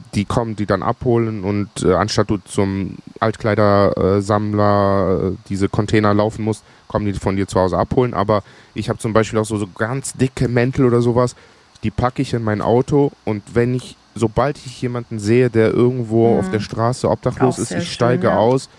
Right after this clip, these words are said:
Speaker 2: Ja.
Speaker 1: und sage, "Hier, ähm, würde ich dir gerne geben." Also
Speaker 2: Mhm.
Speaker 1: das ist,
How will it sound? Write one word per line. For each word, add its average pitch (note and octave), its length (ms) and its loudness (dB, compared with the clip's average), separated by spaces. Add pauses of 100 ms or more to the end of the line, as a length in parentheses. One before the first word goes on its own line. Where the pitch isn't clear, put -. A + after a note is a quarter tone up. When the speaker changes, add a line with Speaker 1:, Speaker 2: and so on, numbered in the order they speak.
(240)
Speaker 2:
Ja. G3 120 -6
Speaker 1:
und A2 100 -2
sage, A2+ 240 0
"Hier, A#2 360 0 (260)
ähm, G#2+ 340 0 (280)
würde A2+ 160 0
ich F#2 100 -14
dir G#2+ 120 -4
gerne G#2 260 -4
geben." G2 360 -6 (120)
Also G2+ 280 2
Speaker 2:
Mhm. G3+ 260 -6 (160)
Speaker 1:
das A2+ 200 -2
ist, - 280 -2